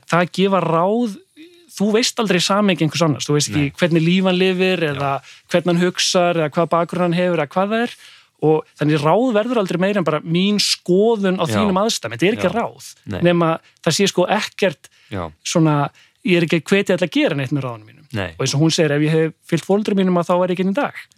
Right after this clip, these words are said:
Speaker 2: Já.
Speaker 1: Og svo foreldrar hennar eru, þá sé, þekki það, að ég gerir fastlega ráð fyrir að þau eru að fæðast þarna í kringum stríðsárin, bara þeirra veruleiki bara allt annar.
Speaker 2: Já.
Speaker 1: Vertu bara þakkláttur að hafa vinnu, er
Speaker 2: Já.
Speaker 1: svolítið þeirra
Speaker 2: Já.
Speaker 1: mindset.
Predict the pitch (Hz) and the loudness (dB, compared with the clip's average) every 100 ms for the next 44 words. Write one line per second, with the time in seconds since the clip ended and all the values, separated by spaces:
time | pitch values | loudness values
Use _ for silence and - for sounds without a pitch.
0 | 202 117 90 151 151 175 165 160 190 208 | -6 -2 -2 -2 2 2 2 -2 0 0
1 | 165 160 151 _ _ - 131 139 - 151 | 0 0 -2 _ _ -8 -4 -4 -2 -2
2 | 135 160 165 - - - - 165 139 143 | 0 0 0 -2 -6 -8 -4 -2 0 2
3 | 151 - 156 165 151 135 151 147 160 170 | 2 2 2 2 0 0 0 0 0 0
4 | 160 151 147 143 - - _ - 160 151 | 0 0 0 -2 -4 -20 _ -6 0 0
5 | 143 185 233 - 151 139 131 _ _ _ | 2 2 2 2 2 0 -4 _ _ _
6 | - 135 143 202 208 156 233 233 151 143 | -6 -4 0 0 2 2 0 0 -2 -4
7 | 131 131 196 269 - - - 107 87 78 | -6 -6 -6 -4 -6 -8 -6 -2 -2 0
8 | 185 - 151 135 202 190 156 151 147 151 | -2 0 0 2 0 2 2 2 4 2
9 | 220 359 208 113 135 131 143 180 151 160 | 2 2 2 -2 -2 0 2 0 0 -2
10 | 147 _ - 262 262 170 139 - - | -2 _ 0 2 2 0 -2 -4 -8